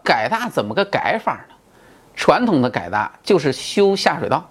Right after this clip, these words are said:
修特别特别特别特别大的下水道，任你那是天崩地裂、山洪爆发，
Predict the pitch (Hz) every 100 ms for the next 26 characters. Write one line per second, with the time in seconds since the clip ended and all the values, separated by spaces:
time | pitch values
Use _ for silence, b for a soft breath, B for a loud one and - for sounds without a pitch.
0 | _ _ B B B B - - 196 196
1 | - 208 262 285 190 123 110 117 180 -
2 | 156 120 107 123 127 123 104 101 104 -
3 | 117 - - 110 76 - - - - -
4 | - _ _ _ - 220 247 175 120 110
5 | 156 143 135 - 220 202 190 196 185 156
6 | 135 135 110 - 196 160 156 120 135 104
7 | - 113